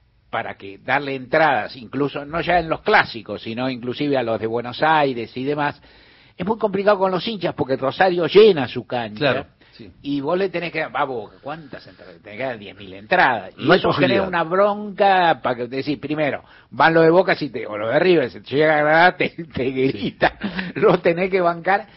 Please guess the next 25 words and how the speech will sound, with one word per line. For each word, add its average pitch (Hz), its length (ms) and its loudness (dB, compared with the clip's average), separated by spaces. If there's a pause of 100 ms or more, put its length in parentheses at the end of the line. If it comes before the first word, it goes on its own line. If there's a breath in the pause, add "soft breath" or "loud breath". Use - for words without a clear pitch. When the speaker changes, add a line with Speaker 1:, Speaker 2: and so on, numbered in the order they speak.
(280 loud breath)
Speaker 1:
Y 180 220 -4
encima 185 800 -6
hay 180 140 0
capacidad 160 680 0
de 226 100 2
la 170 100 0
hinchada 156 500 0
propia 202 400 -2
para 139 240 -4
cubrir 139 340 -6
todas 147 160 0
las 131 140 -4
localidades. 143 460 2
Entonces 170 360 -2
también 156 400 -4
se 165 140 -4
anquilosa 139 720 -2
esa 113 240 -10
situación. 104 520 -18
Es - 60 -14
Speaker 2:
Sí, 175 120 -4
Speaker 1:
complicado. 139 340 -4
Speaker 2:
vos 143 160 -4
sabés 151 200 2
que 131 360 -2